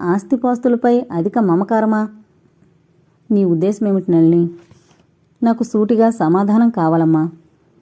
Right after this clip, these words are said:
వధువుగా ఇక్కడ అడుగుపెట్టినాటి నుండి నా చేత కంటతడి పెట్టిస్తున్న ఈ ఐశ్వర్యాలపై నాకు మమకారం లేకపోగా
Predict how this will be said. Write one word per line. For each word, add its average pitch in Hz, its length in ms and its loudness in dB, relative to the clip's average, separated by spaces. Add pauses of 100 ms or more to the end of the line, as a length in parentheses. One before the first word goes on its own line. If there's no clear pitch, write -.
(400)
వధువుగా 240 540 4
ఇక్కడ 262 320 2
అడుగుపెట్టినాటి 226 880 0
నుండి 214 500 2
నా 185 180 2
చేత 180 560 -2 (100)
కంటతడి 214 400 0
పెట్టిస్తున్న 254 600 2
ఈ 208 120 0
ఐశ్వర్యాలపై 196 760 2
నాకు 220 260 0
మమకారం 185 500 0
లేకపోగా 185 720 0